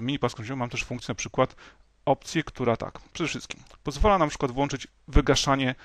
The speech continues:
zaawansowanych opcji paska na-, mini paska narzędziowego. Jeżeli zatrzymam kursor nad paskiem, pojawiają się. Gdy zamknę,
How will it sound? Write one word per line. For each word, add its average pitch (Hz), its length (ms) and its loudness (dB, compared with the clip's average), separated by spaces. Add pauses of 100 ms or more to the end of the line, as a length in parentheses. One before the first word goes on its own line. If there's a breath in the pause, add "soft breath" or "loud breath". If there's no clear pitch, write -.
(180 loud breath)
zaawansowanych 117 640 2
opcji 113 380 -6 (200)
paska - 300 -2
na-, 113 120 -4
mini 123 260 -4
paska 113 320 0
narzędziowego. 107 500 -6
Jeżeli 127 280 0
zatrzymam 120 400 0
kursor - 260 -10
nad 110 120 -10
paskiem, 196 380 -6 (120)
pojawiają 107 460 0
się. - 160 -6
Gdy 123 280 0 (440 soft breath)
zamknę, 160 520 0